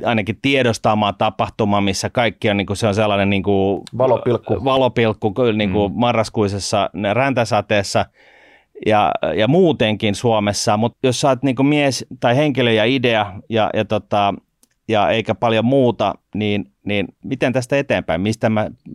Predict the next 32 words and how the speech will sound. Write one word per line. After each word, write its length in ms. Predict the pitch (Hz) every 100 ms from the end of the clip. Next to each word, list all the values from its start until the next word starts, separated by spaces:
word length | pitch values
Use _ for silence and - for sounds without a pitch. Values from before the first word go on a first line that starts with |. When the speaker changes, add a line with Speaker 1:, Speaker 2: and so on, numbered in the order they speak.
| -
Speaker 1:
tarvitsen 420 | 101 95 90 95
varmaan 380 | 87 85 85 82
jotain 280 | 80 82 76
kavereita 600 | 101 117 123 123 120 113
tähän 280 | 123 117 110
Speaker 3:
Mm. 20 |
Speaker 1:
kuvioon 540 | 101 113 117 113 113 107
ja 60 |
mä 120 | 104
tarvitsen 520 | 95 92 95 90 90 87
varmaan 380 | 92 92 87
jotain, 460 | 87 - 92 87 80 _ 101
jotain, 380 | 98 101 90
tota, 440 | 87 85 - 80 85 _ - - -
fyrkkaa 440 | 139 123 - 117
jossain 440 | 117 117 - 117 110
vaiheessa 520 | 110 110 101 - 104
ainakin 520 | 107 104 101 107 104
ja, 200 | 104 101 _ _ _ - - - _ _ -
ja, 320 | 104 98 95 -
ja, 200 | 104 101 -
ja 140 | 110
näin. 300 | 113 113 110
Ja 100 | 101
sit 180 | 98 127
tällaiselle, 420 | 147 135 131 131
niinku, 220 | 127 123 123
boomeri, 720 | 139 151 143 120 113 110 _ _ _ _ _ - - - - - _ _ -
no, 100 | 117
melkein 420 | 127 120 113 104
boomeriksi 640 | 104 101 98 90 - - - -
lukeutuva 640 | 113 95 101 92 95 95